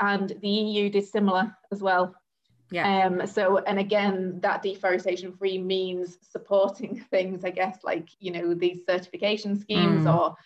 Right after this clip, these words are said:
Speaker 1: countries where they've banned deforestation themselves with commodity growing. So, um, there is progression.
Speaker 2: Yeah.
Speaker 1: There's definitely progression in this deforestation free. And I think covid as, as well has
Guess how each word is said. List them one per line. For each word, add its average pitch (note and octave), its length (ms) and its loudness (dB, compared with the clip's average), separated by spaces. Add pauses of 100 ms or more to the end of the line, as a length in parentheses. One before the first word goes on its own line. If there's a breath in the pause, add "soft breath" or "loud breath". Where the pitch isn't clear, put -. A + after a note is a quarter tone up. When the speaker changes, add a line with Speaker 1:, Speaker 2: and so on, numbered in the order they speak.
(260 loud breath)
Speaker 1:
countries F#3+ 420 -2
where F#3 280 2
they've E3+ 440 0
banned F3+ 340 -2
deforestation F3+ 720 -4
themselves F3+ 560 -2
with F#3+ 140 -16 (100)
commodity F3+ 380 -6
growing. F3+ 380 -2
So, E3+ 260 -2 (440 loud breath)
um, F#3+ 260 0 (160)
there A3 160 2
is A#3 180 2
progression. G3+ 640 -4 (360)
Speaker 2:
Yeah. F3+ 240 -2
Speaker 1:
There's G3 140 -6
definitely G#3 460 -2
progression F#3+ 440 -2
in F3 120 -10
this F3 140 -8
deforestation F3+ 720 -4
free. F3 220 -4
And E3+ 60 -2
I E3+ 100 -2
think A3+ 300 0
covid G3+ 520 2
as, F3+ 300 -6 (100)
as F3+ 140 -6
well F#3 360 0
has F3 300 -6